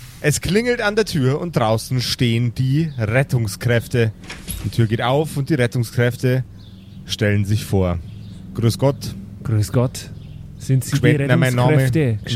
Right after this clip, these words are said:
Speaker 2: Gschwendtner.
Speaker 1: die Rettungskräfte, jawohl. Das da ist der Notfall Norbert.
Speaker 2: Der Notfall
Speaker 1: Äh,
Speaker 2: Norbert,
Speaker 1: und
Speaker 2: das klingt beruhigend.
Speaker 1: Jawohl, der Notfall Norbert kümmert sich um jeden erdenklichen Notfall. Und ich
Speaker 2: Das
Speaker 1: bin
Speaker 2: ist
Speaker 1: der
Speaker 2: gut.
Speaker 1: Mister Gschwendtner. Äh, schauen wir mal an, was haben wir denn?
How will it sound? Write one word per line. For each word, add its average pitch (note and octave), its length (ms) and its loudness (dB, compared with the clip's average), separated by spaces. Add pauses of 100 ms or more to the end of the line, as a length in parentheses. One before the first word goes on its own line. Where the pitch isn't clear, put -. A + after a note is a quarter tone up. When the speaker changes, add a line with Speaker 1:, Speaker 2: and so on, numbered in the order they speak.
(200)
Speaker 2:
Gschwendtner. A2+ 200 4
Speaker 1:
die G#2+ 60 4
Rettungskräfte, A#2 840 0
jawohl. A2 540 2
Das A#2+ 220 0
da B2 200 2
ist A#2 220 0
der A#2+ 60 2
Notfall B2 380 0
Norbert. B2+ 580 0
Speaker 2:
Der G#2 80 -4
Notfall B2 340 0
Speaker 1:
Äh, A2 60 6
Speaker 2:
Norbert, C3 220 2
Speaker 1:
und A#2 100 0
Speaker 2:
das - 160 -6
klingt C3 260 0
beruhigend. C3 760 0 (420)
Speaker 1:
Jawohl, G#2+ 440 2 (140)
der A2+ 120 2
Notfall A#2 340 2
Norbert A#2 360 2
kümmert A#2 300 2
sich G#2+ 180 -2
um A2 140 2
jeden A2 400 2
erdenklichen G#2 560 2
Notfall. A2 480 2 (400)
Und A2+ 160 2
ich A#2+ 40 6
Speaker 2:
Das A2+ 40 -2
Speaker 1:
bin B2 120 2
Speaker 2:
ist A#2 60 0
Speaker 1:
der A#2+ 60 4
Speaker 2:
gut. A#2+ 80 6
Speaker 1:
Mister A#2 240 0
Gschwendtner. B2 640 0 (440)
Äh, A2+ 200 4
schauen A#2+ 240 2
wir B2 120 2
mal A#2+ 160 2
an, A2 200 2
was A2+ 160 2
haben A2+ 140 2
wir A2+ 100 2
denn? F2+ 240 0